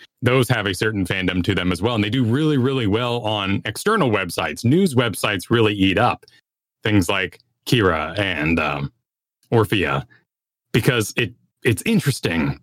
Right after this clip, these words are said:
to non-Blizzard fans, and it does bring people over. I'm curious to see if we'll get, I, I feel like the Naga's coming, in all honesty. I feel like that's where all eyes are sort of looking right now. Deathwing's out.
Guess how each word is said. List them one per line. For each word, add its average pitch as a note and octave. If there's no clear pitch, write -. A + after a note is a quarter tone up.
to C#3+
non-Blizzard A#2+
fans, F2+
and A#2
it A2+
does A#2+
bring G#2+
people F#2+
over. G2+
I'm C#3+
curious D3
to B2
see C#3
if A#2
we'll A#2
get, A2+
I, A2
I -
feel F#3
like E3+
the B2
Naga's B2
coming, D#2+
in A#2
all A2+
honesty. F#2+
I A2
feel C3+
like B2+
that's B2+
where B2+
all B2
eyes A#2
are G#2+
sort A2+
of G2+
looking A#2
right B2+
now. B2
Deathwing's A#2+
out. C#3+